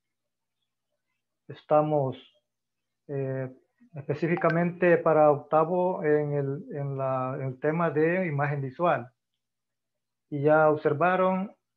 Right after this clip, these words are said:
la imagen visual se ubica en, en un contexto, ¿verdad? Eh,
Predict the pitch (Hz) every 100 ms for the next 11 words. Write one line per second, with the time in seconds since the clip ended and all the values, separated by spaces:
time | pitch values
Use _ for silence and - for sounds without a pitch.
0 | 294 151 139 151 160 151 156 165 185 185
1 | 185 _ _ _ - 143 135 160 160 165
2 | 151 139 139 131 _ _ _ _ 147 165
3 | 175 165 151 135 127 131 _ _ - 143
4 | 135 190 196 - 156 143 156 175 170 _
5 | _ _ _ _ _ _ - 143 147 143
6 | 143